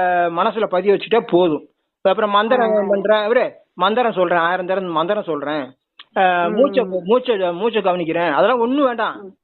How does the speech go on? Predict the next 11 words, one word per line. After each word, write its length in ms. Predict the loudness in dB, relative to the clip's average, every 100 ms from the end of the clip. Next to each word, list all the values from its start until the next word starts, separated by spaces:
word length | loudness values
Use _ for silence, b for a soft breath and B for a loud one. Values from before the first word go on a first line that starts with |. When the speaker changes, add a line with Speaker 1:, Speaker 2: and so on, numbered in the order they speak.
| _ _ _ -4
Speaker 1:
அதெல்லாம் 320 | 0 2 2
Speaker 2:
ம். 80 | 2
Speaker 1:
எதுவுமே 240 | 2 4
செய்யாதீங்க. 500 | 4 2 0 0 -6 -10 -12 _ _ _ _ _ _
Speaker 2:
ம். 300 | -14 -10 -10 -12 -18 -20 -10 0
Speaker 1:
ஒண்ணுமே 400 | 4 6 6 4
செய்ய 180 | 2 2
வேண்டாம். 300 | 2 -2 -6 -10 _
மூச்சை 300 | 0 0 0
கவனிக்கிறேன், 520 | -2 -4 -6 -4 -4 -6 -12 _ _ _ _
ஆ, 60 | -2